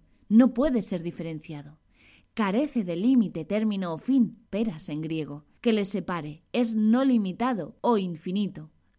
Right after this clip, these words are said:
apeiros en griego, donde el A inicial es privativo. La hipótesis de que el fundamento ha de ser no limitado, no finito, es la consecuencia directa de la insatisfacción que procura la tesis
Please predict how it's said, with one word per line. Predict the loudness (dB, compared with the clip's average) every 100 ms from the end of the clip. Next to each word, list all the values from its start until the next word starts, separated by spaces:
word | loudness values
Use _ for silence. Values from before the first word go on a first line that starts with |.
| _
apeiros | -8 -6 -4 -4 -4 -6 -6
en | -10
griego, | -10 -12 -14 -20 _ -8
donde | -6 -6 -6 -6
el | -4
A | -4
inicial | -4 -4 -2 -2 -2 -6
es | -6 -6
privativo. | -4 -4 -4 -10 -12 -14 _ _ _ _ -6
La | 0 2 2
hipótesis | 0 0 -2 -2 -8 -10 -14
de | -8 -6
que | -4
el | -4
fundamento | -4 -4 0 2 0 0 -4
ha | 0 0
de | 0
ser | 0 -6 -2
no | 4 6 6
limitado, | 4 2 2 -4 -4 -6 -12 _ 0
no | 4 6 4
finito, | 0 0 0 -4 -10 -14 _ _ -20 -6
es | -4 -2
la | -2
consecuencia | 0 -2 -2 -2 0 0 0
directa | -2 -2 -4 -6 -12 -12
de | -8 -6
la |
insatisfacción | -6 -8 -10 -10 -8 -8 0 0
que | 0 0
procura | -2 -2 -2 -4
la | -8 -2
tesis | -2 -2 -8 -10